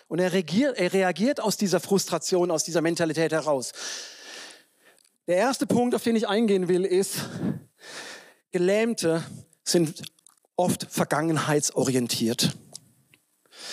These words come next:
So, auf eine einfache, in die Zukunft gerichtete Frage antwortet er mit seiner gesamten Vergangenheit. Er erzählt alles,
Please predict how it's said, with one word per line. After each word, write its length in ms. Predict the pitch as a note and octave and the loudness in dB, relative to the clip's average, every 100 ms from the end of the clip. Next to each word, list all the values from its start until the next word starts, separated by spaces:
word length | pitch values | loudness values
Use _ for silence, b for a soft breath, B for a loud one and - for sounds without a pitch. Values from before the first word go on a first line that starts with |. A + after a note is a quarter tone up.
| B B B B | B B B B
So, 240 | - F#3+ | 2 2
auf 140 | F#3+ E3+ | 2 0
eine 260 | F#3+ G3 | 0 0
einfache, 560 | G3+ A3+ D4+ - C#4+ C#4 | 0 0 0 0 0 2
in 100 | B3+ | 2
die 100 | G#3+ | 0
Zukunft 520 | - B3+ D4 C#4+ C#4+ | 2 0 0 0 0
gerichtete 460 | - A3+ B3 - G#3 | 0 0 0 0 -2
Frage 680 | B2 F3 G3+ C4 B3 F#3 G3 B B B - | -2 -2 0 0 2 2 0 B B B -6
antwortet 520 | - A#3+ - A#3 A3+ | -2 0 0 0 0
er 460 | - F3 E3 F#3+ F#3 B B - | 0 2 2 2 -4 B B -2
mit 120 | F3+ | 0
seiner 200 | F#3+ F3 | 2 2
gesamten 340 | E3+ D3 F3+ | 2 0 -2
Vergangenheit. 840 | F3 A#3+ A#3+ D#4 C#4+ A#3+ C3+ - - - - - B B - | 0 0 2 2 2 0 0 -2 -6 -18 -20 -20 B B -2
Er 180 | F#3 | 0
erzählt 460 | A3+ G3+ A#3+ A#3+ A#3 | 0 0 2 2 0
alles, 560 | A3+ C4 A3+ A3+ - | 0 2 2 0 -4